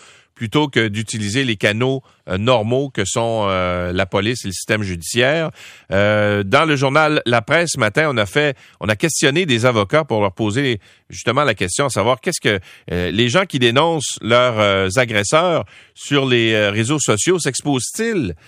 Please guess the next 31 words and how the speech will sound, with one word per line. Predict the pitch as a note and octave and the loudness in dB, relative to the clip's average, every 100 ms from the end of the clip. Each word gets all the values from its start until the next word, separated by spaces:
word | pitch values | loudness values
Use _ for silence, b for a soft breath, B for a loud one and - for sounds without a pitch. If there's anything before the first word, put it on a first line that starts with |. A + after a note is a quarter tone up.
| b b | b b
à | - | -2
des | G#2 A2+ | 0 0
poursuites | G#2 B2 - D#3 E3+ | 0 -2 -2 -2 0
en | A#2+ | -2
diffamation, | G#2 - A#2+ G2+ F#2 B2 A#2 - _ b _ | -2 -2 0 0 0 0 -2 -6 _ b _
même | G2 D#3+ G3+ D#3+ | 0 2 2 -2
si | - E3 | -4 -2
c'est | D3 A#2+ | -2 0
vrai ? | C3 D#3+ G#2 b b b b b | 0 0 -4 b b b b b
Parce | F#2+ - | -8 -2
que | D#3+ | 0
c'est | |
vrai | C#3+ A3 | 0 0
que | D3 | 0
ce | - | 0
qu'on | D3 | 0
a | C#3+ | 2
vu | C#3 | 0
jusqu'à | A3 - A#2+ | -2 0 0
maintenant, | G#2+ D3+ | 0 0
il | G3+ | 0
y | |
a | |
pas | C#3+ | 0
grand | G#3+ D#3 | 0 0
monde | D#3+ F#3+ | 0 -2
qui | D3+ | 0
a | A#2 | 0
nié, | G#2+ F#3 A3 | 0 -4 -2
là. | |
À | F#2+ | -4